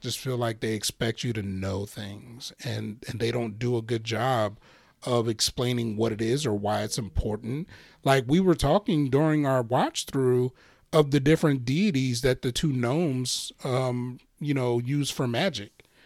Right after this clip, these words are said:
And one of the gnomes, played by Ashley Johnson, went to the temple and she prayed to it, and she was trying to reestablish her connection with it, the Everlight, as she called it.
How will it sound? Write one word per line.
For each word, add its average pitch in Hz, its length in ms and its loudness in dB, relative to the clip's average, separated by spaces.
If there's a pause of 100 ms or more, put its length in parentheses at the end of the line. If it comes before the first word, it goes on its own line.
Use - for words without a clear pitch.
(320)
And 123 540 -2
one 135 200 2
of 170 60 2
the 151 80 4
gnomes, 123 460 0
played 147 280 0
by 120 140 -2
Ashley 123 380 -2
Johnson, 120 640 -2
went 120 160 -2
to 135 100 -4
the 117 120 -4
temple 120 520 -2
and 113 120 -4
she 127 160 -2
prayed 120 460 -6
to 123 220 -2
it, 127 220 0 (400)
and 113 180 -2
she - 140 2
was 123 180 -4
trying 123 360 0
to 127 180 -2
reestablish 123 640 -2
her 135 100 -2
connection 123 680 -6
with 131 220 -6
it, 127 380 -2
the 139 80 -4
Everlight, 131 600 0
as 120 140 -4
she 143 140 -4
called 147 300 0
it. 160 140 2